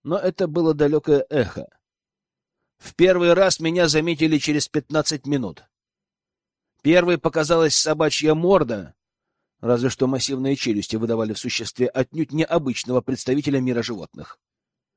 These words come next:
Ищейка унюхала меня, но нападать явно не спешила. Вскоре показался игрок, вооруженный коротким копьем. Он довольно долго вглядывался во тьму, пока, наконец, не разглядел меня.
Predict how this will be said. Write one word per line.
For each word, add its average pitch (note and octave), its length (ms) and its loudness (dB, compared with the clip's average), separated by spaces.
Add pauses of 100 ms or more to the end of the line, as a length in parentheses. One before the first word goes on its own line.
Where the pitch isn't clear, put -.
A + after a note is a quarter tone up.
(260)
Ищейка F3 480 0
унюхала B3 640 2
меня, C4 400 0 (580)
но C#3+ 320 2
нападать G3 540 2
явно C#3 480 4
не C3 200 -2
спешила. D#2+ 840 -6 (1000)
Вскоре G3 380 2
показался F#3+ 600 0
игрок, F#3+ 460 2
вооруженный D#3 520 2
коротким D#3+ 480 2
копьем. A#2 520 -4 (760)
Он C3+ 180 -2
довольно F3+ 360 4
долго E3 340 4
вглядывался C#3 560 0
во D3 120 2
тьму, A3+ 360 2 (480)
пока, E3+ 320 2
наконец, F3 500 0
не F3 160 2
разглядел D#3 560 2
меня. F#2 480 -8